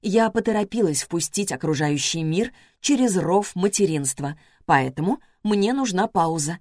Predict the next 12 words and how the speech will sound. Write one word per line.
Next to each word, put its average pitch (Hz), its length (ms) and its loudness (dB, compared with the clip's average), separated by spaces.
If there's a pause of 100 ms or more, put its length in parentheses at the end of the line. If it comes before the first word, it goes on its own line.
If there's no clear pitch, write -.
(520)
Я 175 160 2
должна 170 360 2
честно 180 440 0
и 175 40 0
открыто 180 540 0
поговорить 175 480 0
сама 170 320 0
с 170 60 0
собой, 175 460 2 (280)
справиться 196 600 2
с - 60 0
переживаниями 175 920 2